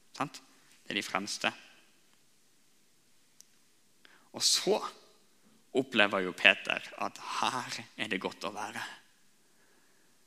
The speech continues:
Her hvor vi er så nærmt Gud, og, og, og, og loven er her, og prof-, Moses og Elia, loven og profetene, alt vi har lært, alt vi har levd etter, alt som har gitt oss håp,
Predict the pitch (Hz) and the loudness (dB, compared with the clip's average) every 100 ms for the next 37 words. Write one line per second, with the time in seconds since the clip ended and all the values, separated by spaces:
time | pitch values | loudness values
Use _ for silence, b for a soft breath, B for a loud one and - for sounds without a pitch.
0 | - 131 127 - 131 123 123 127 - - | -4 -2 -4 -6 -4 -2 0 0 4 4
1 | - 147 151 165 160 165 175 170 - 180 | 2 -4 -4 -2 2 0 0 -4 -6 -4
2 | 190 131 127 - B B B B B - | -4 -6 -8 -16 B B B B B -6
3 | 135 135 147 143 - 131 143 139 147 151 | -4 0 2 2 2 -2 -2 0 2 2
4 | 156 185 160 113 107 98 92 - 107 - | 4 4 4 2 0 -2 -2 0 -2 0
5 | 127 - 147 - - B B 165 240 - | -4 0 -2 -2 -10 B B 2 2 2
6 | 101 - 110 135 175 127 120 - B B | 2 0 0 0 0 0 -2 -10 B B
7 | 185 220 156 139 131 160 - 170 - 123 | 4 4 4 0 -2 -4 -2 -2 0 -2
8 | - - 226 233 - - 214 202 214 - | 0 2 2 2 -2 2 4 8 6 4
9 | - - B B B - 190 202 - 190 | -6 -10 B B B 4 6 4 2 2
10 | 180 170 175 151 - - - 143 - 156 | 4 6 6 4 0 0 2 2 2 2
11 | 165 165 - 156 151 156 151 165 - - | 2 0 0 2 2 2 0 -2 -2 0
12 | 180 160 - | 0 0 -10